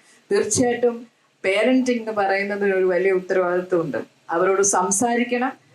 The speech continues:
അവരെ ചെറിയ ചെറിയ അക്ഷരങ്ങളിലൂടെ അല്ലെങ്കിൽ ചെറിയ, വലിയ വലിയ അക്ഷരങ്ങളിലൂടെ വലിയ വലിയ ആദ-, ആശയങ്ങളിലേക്ക് അവരെ നമ്മൾ കൊണ്ടുപോകാൻ ശ്രമിക്കണം.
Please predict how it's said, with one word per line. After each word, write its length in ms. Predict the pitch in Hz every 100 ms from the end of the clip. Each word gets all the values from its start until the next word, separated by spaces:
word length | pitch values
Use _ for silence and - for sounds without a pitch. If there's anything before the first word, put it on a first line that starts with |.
| _
അവരെ 380 | - 185 196 202 - -
ചെറിയ 340 | - 190 247 247
ചെറിയ 280 | 226 220
അക്ഷരങ്ങളിലൂടെ 1080 | 208 190 196 240 247 226 208 202 196 190 165 - _ -
അല്ലെങ്കിൽ 400 | 170 220 - - - -
ചെറിയ, 300 | 220 226 214
വലിയ 320 | 208 214 277
വലിയ 280 | 277 233 226
അക്ഷരങ്ങളിലൂടെ 1120 | 190 185 254 254 226 214 202 196 190 190 190 - _ _ 185
വലിയ 300 | 196 254 254
വലിയ 360 | 247 226 220
ആദ-, 560 | 208 175 175 208 226 240
ആശയങ്ങളിലേക്ക് 1040 | 156 202 254 294 262 226 208 190 190 190
അവരെ 240 | 175 185 196
നമ്മൾ 300 | 185 190 220
കൊണ്ടുപോകാൻ 560 | 220 214 226 262 254
ശ്രമിക്കണം. 640 | 247 214 196 202 190 143